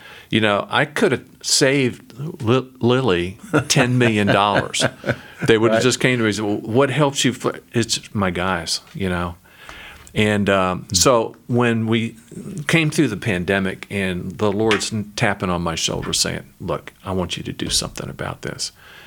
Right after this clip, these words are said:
Speaker 1: And I'm remembering, I'm remembering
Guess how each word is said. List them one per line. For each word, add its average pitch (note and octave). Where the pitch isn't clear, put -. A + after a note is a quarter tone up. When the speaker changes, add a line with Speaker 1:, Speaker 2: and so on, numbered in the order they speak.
Speaker 1:
And F#2+
I'm A2
remembering, G#2+
I'm F#2+
remembering G2